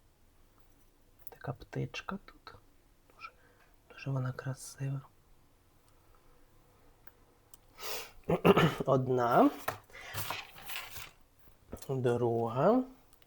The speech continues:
Така красива. Дуже люблю, е, стекляні іграшки.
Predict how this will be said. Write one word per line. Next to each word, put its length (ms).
Така 300
красива. 840
Дуже 220
люблю, 400
е, 120
стекляні 640
іграшки. 580